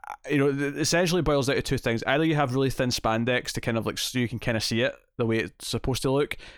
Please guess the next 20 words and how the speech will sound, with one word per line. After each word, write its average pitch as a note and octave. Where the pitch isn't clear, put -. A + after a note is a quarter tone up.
and B2
it B2
looks C3
kinda A#2
cheap, D#3+
or D#3
they D#3
put D3
on C3
these B2+
fake B2+
muscle A#2+
lines G#2
onto G#2+
the, G2+
the G#2+
suits, -
and A2
it G2+
looks G2+